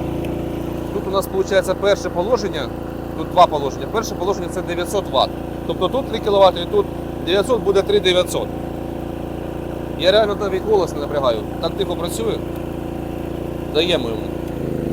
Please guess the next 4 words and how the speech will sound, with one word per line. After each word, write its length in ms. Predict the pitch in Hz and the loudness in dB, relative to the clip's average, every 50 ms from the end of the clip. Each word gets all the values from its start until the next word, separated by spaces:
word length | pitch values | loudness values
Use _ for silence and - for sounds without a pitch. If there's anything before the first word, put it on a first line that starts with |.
| - - - - - - - - - - - - - - | -2 -2 -2 -2 0 0 0 0 0 0 0 0 2 4
О, 160 | 147 170 165 147 - - | 6 6 6 6 4 6
бачите? 360 | 156 180 196 - - - - - - - - - - - - - - - - - - - - - - | 6 6 6 6 4 2 2 2 2 2 2 2 0 2 2 0 0 0 0 0 0 0 0 2 2
Пішло 240 | 156 165 190 214 208 | 2 4 4 4 4
перенавантаження. 840 | 208 208 202 202 202 208 208 - 190 180 165 151 143 139 - 92 | 4 4 4 6 6 6 6 8 8 10 10 8 8 4 0 0